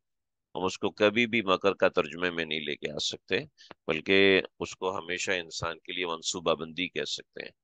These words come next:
کہ اللہ نے جو انسان کے لیے منصوبہ بنایا وہ بہترین منصوبہ بنایا ہے۔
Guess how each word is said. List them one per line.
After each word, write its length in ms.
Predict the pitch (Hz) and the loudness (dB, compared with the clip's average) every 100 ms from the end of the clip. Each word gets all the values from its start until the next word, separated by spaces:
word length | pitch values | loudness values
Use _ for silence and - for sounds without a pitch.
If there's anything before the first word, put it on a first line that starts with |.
| _ - _ - | _ -20 _ 0
کہ 80 | 85 | 0
اللہ 240 | 85 95 | 4 4
نے 160 | 92 90 | 4 2
جو 120 | 92 | 4
انسان 480 | 98 90 82 90 82 | 2 2 4 4 4
کے 100 | 82 | 4
لیے 100 | 82 | 4
منصوبہ 500 | 80 80 - 85 82 | 4 0 0 4 4
بنایا 360 | 78 76 78 82 | 4 2 6 6
وہ 160 | 82 | 4
بہترین 560 | 76 82 - 92 95 87 | 0 -2 -2 -2 -2 -2
منصوبہ 440 | 76 71 85 73 | -6 -6 -4 -2
بنایا 500 | 71 - 64 - | -2 -2 -4 -4
ہے۔ 20 | - | -4